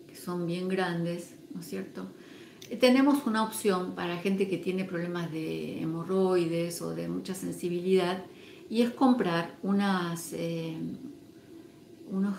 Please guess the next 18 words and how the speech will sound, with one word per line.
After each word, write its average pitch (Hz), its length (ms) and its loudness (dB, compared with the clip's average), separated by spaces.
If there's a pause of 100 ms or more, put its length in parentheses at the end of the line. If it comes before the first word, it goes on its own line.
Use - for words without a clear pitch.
(280)
catéteres, 175 640 -2
se 170 100 -8
llaman, 170 540 -2 (580)
que 180 80 -10
son 190 400 2
más 180 160 -4
blanditos, 185 840 0 (120)
entonces 185 460 -2
eso 180 540 -2 (120)
no, 185 680 -4
no 180 160 -2
lastima. 175 720 0 (240)
Especialmente 180 600 -4
hay 190 100 0
mucha 254 400 0
gente 233 280 0
con 170 160 0
hemorroides. 165 840 -2